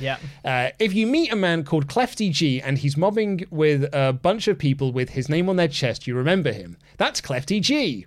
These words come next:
Speaker 2: We were like the Bone Street crew, and instead of playing Bones, we went to wrestling shows and made serious,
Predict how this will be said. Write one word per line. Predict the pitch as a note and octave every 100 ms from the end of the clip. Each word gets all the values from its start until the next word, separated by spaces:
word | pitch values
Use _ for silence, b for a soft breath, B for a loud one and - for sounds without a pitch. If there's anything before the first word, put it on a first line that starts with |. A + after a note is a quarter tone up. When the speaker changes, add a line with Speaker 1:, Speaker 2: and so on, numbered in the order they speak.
| - F#3+
Speaker 2:
We | C#4
were | A#3 F3 D3
like | C#3+ D3+
the | D#3
Bone | A3 C#4
Street | - A#3+ A#3+ D3
crew, | G#3 A#2
and | F#2
instead | G#2 D3
of | B2+
playing | C#3 B2+
Bones, | D#3+ F3 D3
we | D#3+
went | A3
to | B3+
wrestling | C#4+ - C#3+
shows | C3 A2 G2+
and | G#2+
made | A#2+ B2+
serious, | - G3 G3+ G3 G3 -